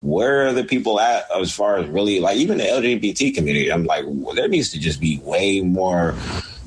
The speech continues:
you know, jumping up and down as far as, like, really the mystery. I feel like, just like with this, this B G shit, is just similar to, like, George Floyd in a different way. Like, we have to burn down Minnesota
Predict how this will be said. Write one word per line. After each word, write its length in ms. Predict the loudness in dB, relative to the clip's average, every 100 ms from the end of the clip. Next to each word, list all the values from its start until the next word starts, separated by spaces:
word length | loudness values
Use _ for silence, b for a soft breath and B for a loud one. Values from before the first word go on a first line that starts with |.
| -4
you 100 | 0
know, 220 | 2 2
jumping 400 | 2 0 0 0
up 120 | 0
and 120 | 0
down 300 | 2 2 2
as 120 | 0 0
far 260 | 2 4
as, 180 | 2 2
like, 260 | 2 0 -4 _ _ _ _ _ _ _ _ _ _ _ _ _ -6
really 240 | 0 2
the 100 | 2
mystery. 320 | 2 0 0 -2
I 60 |
feel 200 | 0 2
like, 280 | 2 2 -2
just 260 | -2 0 2
like 140 | 0
with 160 | 2 2
this, 160 | 0
this 160 | 0 -2
B 140 | 0 2
G 140 | 2
shit, 320 | 2 2 0 -2
is 180 | -4 0
just 140 | 2
similar 280 | 2 2 2
to, 140 | 0 0
like, 200 | 0 2
George 280 | 0 0 0
Floyd 340 | 0 0 0
in 120 | 0
a 60 | 0
different 280 | 0 0 0
way. 200 | 0 B B B
Like, 320 | -2 0 0 -2
we 220 | 0 2
have 240 | 2 2 0
to 180 | -2 -4 _ -2
burn 360 | 0 2 2
down 480 | 2 2 2 2 -2 b b _ -2
Minnesota 920 | 2 2 2 2 2 2 2 0